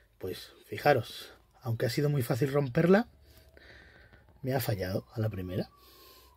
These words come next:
Otra posibilidad que tenemos es la de dividirla como ha hecho todo el mundo, ¿no? Vamos a intent-, voy a intentarlo como lo ha hecho todo el mundo,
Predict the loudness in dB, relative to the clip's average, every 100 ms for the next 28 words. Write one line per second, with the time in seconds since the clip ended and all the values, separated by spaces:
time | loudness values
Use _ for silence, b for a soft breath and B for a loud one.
0 | b b b b b b b b -2 8
1 | 12 12 10 10 12 12 10 10 8 8
2 | 8 6 4 6 6 8 10 10 10 10
3 | 8 6 6 6 6 6 4 4 4 4
4 | 4 -4 -20 -20 -18 -18 B B B B
5 | B 4 6 8 8 8 12 12 12 8
6 | 6 6 8 8 8 6 6 8 6 4
7 | 8 12 12 10 6 8 8 8 4 4
8 | 4 4 6 8 10 10 8 6